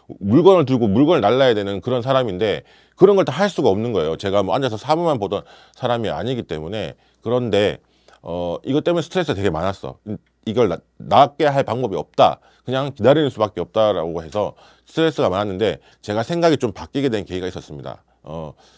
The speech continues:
일단은 이 다리가 저는 매일 아프거든요. 매일 아픈데 이 다리가 아픈 걸 통해서 제가, 어, 기독교에서 말하는 그 예수님, 예수님의 고통을 좀 묵상할 수 있는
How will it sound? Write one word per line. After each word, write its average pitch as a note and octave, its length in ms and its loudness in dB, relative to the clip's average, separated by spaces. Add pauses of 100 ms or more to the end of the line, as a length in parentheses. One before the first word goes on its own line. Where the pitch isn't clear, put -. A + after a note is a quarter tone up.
(200)
일단은 C#3 580 0
이 A#2 80 -6
다리가 C3+ 460 2
저는 G#2+ 280 -4
매일 G#2 200 -2
아프거든요. F#2+ 760 -6
매일 F2+ 180 -10
아픈데 G2 540 -10 (480)
이 A#2+ 240 -4
다리가 A2 720 -2
아픈 G#2+ 460 -8
걸 G2+ 160 -2
통해서 F#2 640 -6 (360)
제가, G#2 420 -2 (120)
어, C#2+ 360 -12 (180)
기독교에서 C#3 560 4
말하는 E2+ 640 -6
그 B1+ 280 -12
예수님, F2+ 380 -8 (480)
예수님의 B2+ 560 -2
고통을 G#2+ 500 -4
좀 E2 180 -8
묵상할 C3 440 -2
수 - 160 -12
있는 D2 300 -10